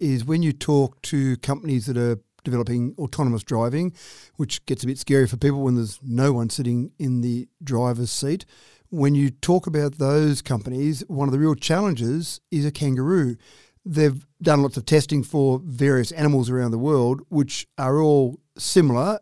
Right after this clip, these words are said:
in that they walk or run, but they're fairly much the stable in terms of the,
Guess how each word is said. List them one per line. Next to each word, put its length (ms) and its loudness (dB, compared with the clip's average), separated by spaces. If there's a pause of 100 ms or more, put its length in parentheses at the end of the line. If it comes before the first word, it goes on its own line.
in 120 0
that 160 -2
they 280 -2
walk 420 0
or 100 -4
run, 380 0 (320)
but 200 -2
they're 380 4 (240)
fairly 380 -2
much 260 -2
the 80 -10
stable 560 0
in 100 2
terms 180 -2
of 60 -6
the, 140 -2